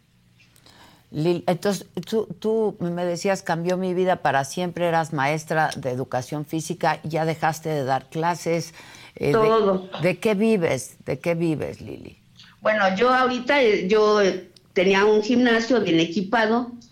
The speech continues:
Speaker 2: El primer año, pues, fui vendiendo cosas de ese, del gimnasio. Después este pequeño apoyito, ahora lo tomo para acá. Y yo me he ido abriendo camino. Bueno, yo sé tejer, soy artesana y hago cosas. Eh, tejo ya algo más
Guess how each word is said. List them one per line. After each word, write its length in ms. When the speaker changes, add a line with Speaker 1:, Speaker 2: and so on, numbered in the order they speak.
Speaker 2:
El 240
primer 320
año, 240
pues, 180
fui 320
vendiendo 600
cosas 360
de 120
ese, 440
del 360
gimnasio. 760
Después 360
este 220
pequeño 460
apoyito, 520
ahora 180
lo 100
tomo 240
para 220
acá. 440
Y 340
yo 160
me 100
he 40
ido 120
abriendo 380
camino. 300
Bueno, 240
yo 180
sé 220
tejer, 400
soy 180
artesana 600
y 100
hago 340
cosas. 340
Eh, 340
tejo 320
ya 380
algo 300
más 540